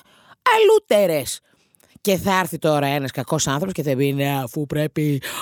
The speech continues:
να σπαταλάνε περισσότερο ύφασμα, οπότε δεν πρέπει κάπως». Μόρ, δεν μου γαμιέσαι, εγώ θα πω τώρα. Δε-, ε, χέσε με τώρα. Θες να μου πεις ότι είναι το ύφασμα και τα εργατικά για το νούμερο που αλλάζει. Δηλαδή, τι διαφορά στην τιμή έχει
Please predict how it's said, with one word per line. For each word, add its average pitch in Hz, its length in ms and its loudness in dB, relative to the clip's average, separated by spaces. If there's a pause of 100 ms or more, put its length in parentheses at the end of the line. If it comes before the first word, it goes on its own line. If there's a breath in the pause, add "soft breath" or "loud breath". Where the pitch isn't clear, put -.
να 151 140 2
σπαταλάνε 135 600 0
περισσότερο 147 760 -2
ύφασμα, 143 680 -2 (280 loud breath)
οπότε 156 600 0
δεν 143 160 -2
πρέπει 143 300 -2
κάπως». 147 400 -4 (960 loud breath)
Μόρ, 277 180 6
δεν 262 120 -4
μου 220 60 -4
γαμιέσαι, 190 400 2
εγώ 180 100 0
θα 175 120 -2
πω 185 100 -2
τώρα. 180 440 -2
Δε-, 165 140 -4 (300)
ε, 147 140 -4
χέσε 180 360 0
με 135 100 -4
τώρα. 139 280 -2
Θες 175 260 0
να 160 80 0
μου 156 140 -4
πεις 220 260 0
ότι 202 240 -4
είναι 202 160 -2
το 196 120 -2
ύφασμα 202 460 0
και 196 100 -6
τα 196 100 -2
εργατικά 185 520 -2
για 214 120 -2
το 208 160 0
νούμερο 214 260 0
που 202 80 0
αλλάζει. 208 240 0 (320 loud breath)
Δηλαδή, 208 440 0
τι 294 140 2
διαφορά 233 380 0
στην 156 120 -8
τιμή 160 200 -2
έχει 151 220 -4